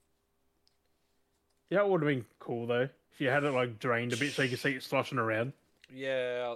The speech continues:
Speaker 2: well, there is a little bit of a bubble in there, but I was thinking how
Speaker 1: Like,
Speaker 2: much
Speaker 1: half
Speaker 2: more.
Speaker 1: of that, like, half, like, you have it sloshing around.
Speaker 2: Yeah, no, that was actually a pretty fun project, that one.
Speaker 1: Right? As soon as I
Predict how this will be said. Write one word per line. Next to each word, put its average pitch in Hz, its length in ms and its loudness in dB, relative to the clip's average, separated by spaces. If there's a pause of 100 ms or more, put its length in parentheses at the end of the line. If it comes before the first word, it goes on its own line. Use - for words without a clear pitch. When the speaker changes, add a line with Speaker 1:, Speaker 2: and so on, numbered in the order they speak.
Speaker 2:
well, 131 140 -4
there 131 120 -4
is 135 80 -12
a 120 40 -14
little 117 180 -10
bit 113 120 -8
of 107 80 -12
a 104 40 -14
bubble 107 300 -10
in 107 100 -16
there, 113 260 -16
but 104 160 -12 (1000)
I - 60 -20
was - 80 -20
thinking 123 240 -6
how 180 60 6
Speaker 1:
Like, 151 140 6
Speaker 2:
much - 100 -8
Speaker 1:
half 139 300 4
Speaker 2:
more. 127 120 2
Speaker 1:
of 120 60 2
that, 120 140 -6
like, 123 260 0
half, 120 300 2
like, 120 180 -2
you 120 120 -4
have 123 120 0
it 117 60 -12
sloshing 123 360 -4
around. 113 360 -2 (880)
Speaker 2:
Yeah, 143 160 -10
no, 139 100 -14
that 123 200 -12
was 156 100 -18
actually 135 300 -18
a - 60 -20
pretty 120 140 -20
fun - 140 -20 (120)
project, 113 360 -20
that - 100 -20
one. - 100 -20 (1080)
Speaker 1:
Right? 131 280 -2 (1800)
As - 60 -20
soon 240 200 8
as 240 40 10
I 190 40 6